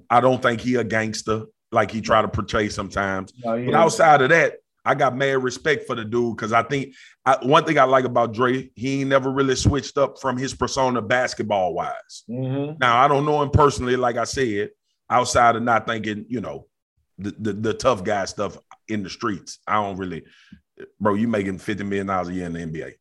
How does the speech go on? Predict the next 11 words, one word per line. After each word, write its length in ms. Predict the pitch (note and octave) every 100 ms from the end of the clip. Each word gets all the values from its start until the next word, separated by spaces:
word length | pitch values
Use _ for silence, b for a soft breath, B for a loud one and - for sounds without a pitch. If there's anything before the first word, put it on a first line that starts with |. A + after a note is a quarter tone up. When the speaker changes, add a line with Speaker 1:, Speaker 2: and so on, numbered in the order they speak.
| _
Speaker 1:
You 160 | G2+ G#2
ain't 160 | G2+
no, 240 | F#2+ F2 - -
ain't 140 | G#2+ G#2+
no 100 | A2
gangsters, 540 | G2 E2+ - - - _ _
all 120 | D#2+
right? 140 | D#2+ - B B -
So, 280 | D#3 B2+
Speaker 2:
Mm-hmm. 120 | G#2 - _ _ - - _ _ _ _ _ _ _ _ _ F2+
Speaker 1:
Draymond 880 | C#3+ F#3+ F3+ C3+ A#2 G2+ G2 A2